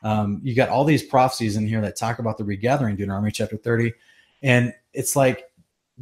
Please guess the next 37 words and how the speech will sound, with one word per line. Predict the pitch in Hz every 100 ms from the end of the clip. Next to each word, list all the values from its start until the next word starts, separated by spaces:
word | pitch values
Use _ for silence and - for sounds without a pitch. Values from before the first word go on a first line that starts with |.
| 110
th-, | 135 131
they | 143
just, | 139 147 - -
they | 139
forget | - 127 110 165 147
that, | 127 107 - _ _ -
that | 113 120 104
the | 117 104
regathering, | 123 123 131 147 139 117 110 98
because | 113 139 117
it | 113
speaks | - - 147 -
about | 113 95 -
people, | 196 202 90 90 - _ _ _ _ _
and | 127 123
they |
think, | 120 127 117 107 _ -
"Oh, | 139 143
well, | 113
that, | 113 113 92
that | 127 123
can't | - 117
be | 113
the | 104
resurrected | 101 92 85 82 69
saints." | - 175 139 127 - - - _ _ _ -
And |
you're | 131
like, | 127
"No, | 170 240
no, | 156
you're | 120 180
still | - 240
a | 233
person | 285 - 123
when | 123
you're | 131